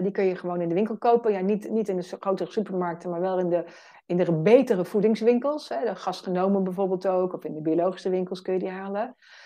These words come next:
En, eh, ik pleit inderdaad voor Keltisch zeezout, omdat dat, eh, nog steeds een heel groot aandeel is, ehm, hè, gewoon van ons gewone zout. Maar je zult het, je zult het merken, ik, ik ben dol op de smaak van, eh, Keltisch zeezout. En het komt omdat er al meer mineralen in zitten.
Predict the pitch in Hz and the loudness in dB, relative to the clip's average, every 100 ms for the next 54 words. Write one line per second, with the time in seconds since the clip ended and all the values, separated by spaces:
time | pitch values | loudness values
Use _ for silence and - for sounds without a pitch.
0 | - - - 196 196 190 190 196 - 175 | -20 -20 -6 -2 0 0 2 0 -2 -6
1 | 175 175 175 - 220 220 214 190 190 202 | -6 -4 -6 2 4 4 4 0 0 -2
2 | 208 185 175 190 180 180 - 196 220 226 | -2 -6 -2 -2 -2 -4 0 2 4 4
3 | 233 240 - - 202 185 185 180 180 - | 4 2 -2 -4 0 0 0 -2 -6 -6
4 | - 180 175 175 - - 202 170 - 190 | -10 -8 -6 -8 -14 -8 -2 -2 4 4
5 | 196 208 196 208 202 196 - 190 190 180 | 4 4 4 2 2 0 0 -2 2 2
6 | 180 190 180 - - 175 175 175 175 - | 2 0 -2 -8 -10 -10 -6 -4 -4 -8
7 | 180 190 202 165 165 165 175 165 - 175 | -8 -8 -4 0 0 0 -2 -4 -2 4
8 | 214 240 247 247 262 - - - - - | 6 6 2 0 -2 -8 -20 -20 -20 -4
9 | 185 220 220 208 208 233 226 240 214 202 | 2 4 6 4 2 0 6 8 8 6
10 | 220 220 208 202 - 196 185 196 190 220 | 6 4 0 0 0 0 4 4 8 10
11 | 220 190 190 180 214 214 220 - 170 170 | 8 6 -2 -4 0 0 0 -6 -8 -6
12 | 170 170 170 160 175 180 180 185 220 220 | -8 -4 -4 -4 -2 2 2 4 2 2
13 | 190 - - 247 214 214 214 190 190 196 | -6 0 4 4 4 2 0 -2 0 0
14 | - 190 220 220 208 190 208 226 202 - | 0 2 4 4 2 0 -2 -2 -4 -2
15 | 196 170 156 - 139 | 0 0 -4 -14 -20